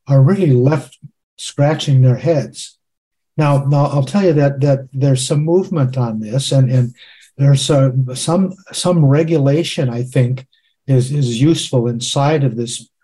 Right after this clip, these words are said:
being able to get a better idea of, of, uh, what, uh, what's going on. In, in Europe, as an example, uh, the French, um, ha-, have, uh, put a, a, a climate law in place, uh,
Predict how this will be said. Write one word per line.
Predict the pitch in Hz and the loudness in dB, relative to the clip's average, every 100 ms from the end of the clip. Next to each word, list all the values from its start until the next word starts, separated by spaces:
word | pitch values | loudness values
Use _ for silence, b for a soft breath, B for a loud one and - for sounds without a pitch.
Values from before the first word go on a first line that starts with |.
| _ | _
being | 131 139 135 | 0 4 6
able | 135 127 | 4 4
to | 127 | 2
get | 123 123 | 0 0
a | |
better | - 135 127 123 | 0 0 2 0
idea | 117 107 - 160 160 117 127 b b b b - | -2 -8 -6 -2 0 -2 -4 b b b b -4
of, | 127 123 113 123 | 0 0 -2 -4
of, | 135 120 120 117 113 | -2 0 0 -4 -2
uh, | 120 113 107 _ _ _ - | -2 -2 -8 _ _ _ -6
what, | 123 131 131 127 127 - | -2 0 0 2 0 -2
uh, | 139 131 - - _ | -2 -2 -4 -16 _
what's | 117 127 127 131 - | -10 -2 0 0 0
going | 139 127 123 | 2 2 2
on. | 160 135 120 | 0 0 -2
In, | 131 139 | 0 0
in | 143 135 | 2 4
Europe, | 135 160 165 131 143 | 4 4 2 -2 -6
as | 143 139 | -6 -2
an | |
example, | 127 113 - 131 123 127 135 131 _ _ _ _ _ - | -2 -2 -4 -4 -4 -4 -4 -6 _ _ _ _ _ 0
uh, | 131 | 2
the | 131 | 2
French, | 131 - 170 160 147 - - _ _ _ _ _ _ _ 127 | 0 -4 -2 -2 -4 -8 -16 _ _ _ _ _ _ _ -2
um, | 135 127 131 127 131 - - - | 2 4 4 4 4 0 -8 -12
ha-, | - 127 135 | -4 0 0
have, | - 151 135 131 120 - - | 2 2 4 4 4 0 -6
uh, | 131 123 123 - | 0 2 0 -4
put | - 139 | 0 2
a, | 127 - _ _ _ - | 0 -4 _ _ _ -6
a, | 139 127 127 | -4 -2 -2
a | 127 | -4
climate | - 160 147 131 | -4 -2 0 0
law | 127 127 123 | 2 2 0
in | 123 - | -4 -8
place, | 143 135 131 - 131 | 0 2 2 -2 -6
uh, | 131 117 | -6 -6